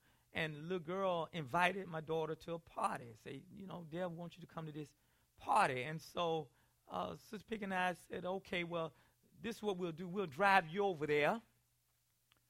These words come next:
and then that way we'll know where the party is, and we'll go in and we'll meet,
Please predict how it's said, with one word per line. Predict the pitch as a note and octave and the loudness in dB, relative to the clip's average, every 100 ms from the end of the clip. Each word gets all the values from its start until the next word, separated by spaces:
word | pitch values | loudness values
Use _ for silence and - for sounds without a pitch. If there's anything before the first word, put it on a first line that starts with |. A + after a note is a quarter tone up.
| _ _ _ _ _ | _ _ _ _ _
and | - E3+ | -6 -2
then | E3 D#3 | -2 4
that | F3+ F#3+ | 4 6
way | E3+ F3 F#3+ D#3+ | 4 2 -2 -4
we'll | F3 | -4
know | E3 E3+ | -2 0
where | F3 E3+ | 0 -2
the | |
party | D#3+ - E3 D#3+ D#3 B2+ F#3+ F3 D#3 | -4 0 2 2 0 -2 -2 0 0
is, | F3+ F#3 | -2 -6
and | D3+ D3 | -8 -4
we'll | D#3+ | -4
go | C#3 F3 E3+ | -2 -2 -2
in | F3 F#3 A3 | -2 -2 -2
and | E3 D3+ | -4 -4
we'll | F3 D#3 | -4 -4
meet, | C#3+ D#3+ A#3 A#3+ - | -4 0 0 -2 -10